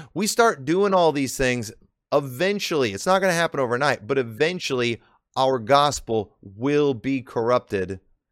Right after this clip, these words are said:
and we will cease in getting people saved. We will probably continue to get people in our assembly, but if we add works to the gospel, we're not getting new people saved. And pretty soon,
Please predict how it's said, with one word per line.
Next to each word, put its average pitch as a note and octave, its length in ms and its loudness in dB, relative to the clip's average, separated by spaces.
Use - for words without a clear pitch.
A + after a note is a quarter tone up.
and A2+ 160 -4
we C#3 160 -2
will C3 180 0
cease - 680 -6
in A#2+ 160 -6
getting A#2 260 -2
people G2 300 -10
saved. F2+ 480 -6
We C#3 180 0
will E3+ 380 2
probably C#3 480 6
continue C3 480 -6
to A2 80 -6
get A#2+ 260 -4
people B2 380 -6
in B2+ 140 -4
our G#2+ 280 0
assembly, F3+ 680 -4
but C#3+ 160 4
if C#3 140 0
we E3+ 200 2
add E3+ 260 6
works B2 480 0
to C#3+ 200 -6
the A#2+ 80 -4
gospel, G2+ 640 -2
we're A#2+ 120 -6
not F3 200 -4
getting C3+ 300 -6
new D#3 160 -6
people D3+ 320 -6
saved. F#3 500 -4
And C3+ 260 0
pretty E3+ 260 -4
soon, E3 460 -4